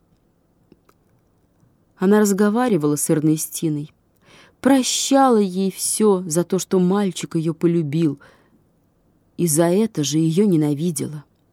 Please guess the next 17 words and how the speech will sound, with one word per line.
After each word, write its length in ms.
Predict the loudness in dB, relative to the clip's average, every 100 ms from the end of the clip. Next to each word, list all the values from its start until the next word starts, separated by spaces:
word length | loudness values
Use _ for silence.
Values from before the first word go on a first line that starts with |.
| _ _ _ _ _ _ _ _ _
Особенно 600 | -4 -2 0 2 4 4
мучила 500 | 2 0 0 0 2
мысль, 500 | 2 2 2 -2 -8 -10 -20 -20 _
что 260 | -12 -4
ведь 240 | -2 -2 -4 -2
он, 340 | 0 2 2
наверное, 680 | 0 0 0 2 4 4 4
с 160 | 2 0
ней 420 | 2 4 2 0 _ _ _
разговаривает. 1160 | -2 0 2 0 -2 -2 0 0 0 -2 -8 -20 _ _ _ _ _ _ _ _ _ _ _ _ _ _ _ _ _ -4
Но 140 | -2
ведь 200 | -2 -2
супружеское 760 | -4 0 0 0 -2 -2 -4
счастье 540 | -2 -2 -2 0 0 0
редко 320 | 0 -2 -2
бывает 460 | 0 0 0 0 -2
длительно. 680 | -4 -4 -2 -4 -4 -8